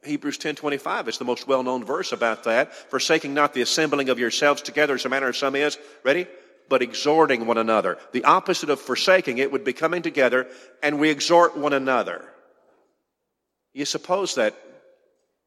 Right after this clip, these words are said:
that you or I could lose a loved one? Or have some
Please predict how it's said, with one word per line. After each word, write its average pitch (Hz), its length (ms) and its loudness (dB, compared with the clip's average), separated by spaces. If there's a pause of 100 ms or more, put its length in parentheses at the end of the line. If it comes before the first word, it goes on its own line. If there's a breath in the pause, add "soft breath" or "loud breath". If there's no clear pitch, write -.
(960)
that 113 120 -8
you 139 160 -2
or 131 80 2
I 147 140 2
could 127 180 -10
lose 139 280 -4
a 120 60 -4
loved 123 320 0
one? 151 220 -14 (1700)
Or 104 80 -10
have 127 180 -4
some 127 320 -6